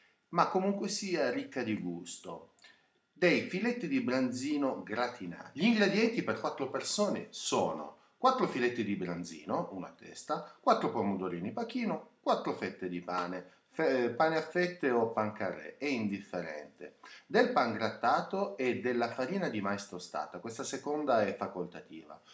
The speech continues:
un ciuffo di prezzemolo, due ciuffi di basilico, sale ed olio extravergine d'oliva. Partiamo con la preparazione. Mettiamo nel frullatore il pane a fette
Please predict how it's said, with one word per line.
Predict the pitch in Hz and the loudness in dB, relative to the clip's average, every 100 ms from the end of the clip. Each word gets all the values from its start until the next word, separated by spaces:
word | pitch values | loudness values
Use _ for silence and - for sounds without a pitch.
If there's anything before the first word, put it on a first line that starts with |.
| - | -14
un | - 214 | 0 2
ciuffo | - 139 127 | 2 0 0
di | 160 | 0
prezzemolo, | 277 269 208 123 104 98 - - | 0 0 2 2 4 0 -2 -6
due | 196 | -6
ciuffi | - - 92 | -4 -8 -6
di | 98 | -2
basilico, | 208 170 143 147 - 170 170 - - - _ | 0 0 -2 -4 -2 -2 -2 -12 -20 -20 _
sale | - - 226 196 - - - _ | -4 4 6 6 2 -4 -16 _
ed | 208 180 131 127 | 0 0 0 2
olio | 131 202 190 156 139 | 2 4 4 6 4
extravergine | 139 - 202 143 - 117 110 104 98 92 | 2 0 2 0 -2 -2 -2 -2 -4 -6
d'oliva. | 80 76 - - _ _ _ _ _ _ _ _ | -8 -12 -20 -20 _ _ _ _ _ _ _ _
Partiamo | - 175 254 196 | -2 8 10 12
con | 147 | 8
la | |
preparazione. | 120 110 104 90 - - - - - - - _ _ | 6 2 2 0 -4 -8 -8 -12 -14 -16 -20 _ _
Mettiamo | 139 139 175 135 110 | -6 4 10 10 8
nel | 104 101 95 92 85 80 - | 4 2 0 0 -2 -8 -14
frullatore | - 147 165 160 180 175 170 175 170 - - _ _ | -2 2 4 4 4 6 6 4 2 -2 -16 _ _
il | - 156 | -4 2
pane | 110 95 | 4 4
a | 98 | 0
fette | - 139 - _ 151 175 - _ | -6 -16 -20 _ -2 -2 -8 _